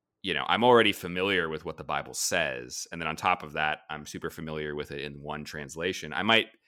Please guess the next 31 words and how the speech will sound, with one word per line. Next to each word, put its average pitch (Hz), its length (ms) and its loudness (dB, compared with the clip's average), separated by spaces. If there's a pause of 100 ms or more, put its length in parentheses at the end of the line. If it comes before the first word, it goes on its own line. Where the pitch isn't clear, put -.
(140)
it 117 80 0
might 127 140 6
be 117 160 0
easier 110 240 4
to 92 80 -2
gloss 90 440 4
over 80 280 -2
things 69 420 -12
or 73 200 -8
read 90 240 -6
quickly 67 460 -6
or 62 80 -10
be 80 140 -6
like, 76 160 -6
"Oh, 87 100 2
I 107 160 8
know 104 160 4
what 78 180 -2
this - 180 -8
is - 80 -8
saying. 65 280 -10
I 85 100 4
remember 76 440 -2
this," 64 340 -6
and 95 140 -4
then 107 220 -2 (220)
miss 180 200 2
things. 65 320 -6
Versus 87 380 -2
if 80 180 -6
you're 76 220 -6